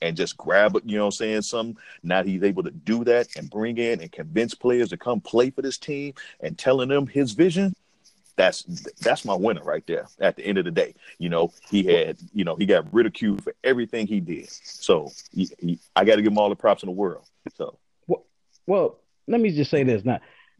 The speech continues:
Speaker 2: you know, I'm a Bears fan also, just like, just like y'all, you know, to the heart,
Speaker 1: Mm-hmm.
Speaker 2: to the core, to the soul.
Speaker 1: No doubt.
Speaker 2: You know, so of course I would want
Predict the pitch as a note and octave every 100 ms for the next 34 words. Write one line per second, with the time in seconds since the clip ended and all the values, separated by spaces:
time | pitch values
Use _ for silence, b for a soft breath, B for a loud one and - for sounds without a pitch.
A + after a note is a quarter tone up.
0 | _ _ - G#3 E3+ C3+ C#3+ A2 B2+ B2
1 | A#2 C#3 B2 A#2 A2 A2+ A#2 A2 A#2 A2+
2 | - _ C3+ B2+ D3 C3+ D3 C3 F#2+ F#2
3 | - B2 B2+ A2 A2 _ - C#3 G#2 C#3+
4 | C3 F3+ C#3 A2+ - D3+ B2 C#3 G2+ -
5 | C3+ C3+ F#2+ F2+ - D#2 E3 F#2+ D3+ D3
6 | B2 - C#3+ B2+ - C4+ D#3+ C3+ A#2+ B2+
7 | B2+ A2+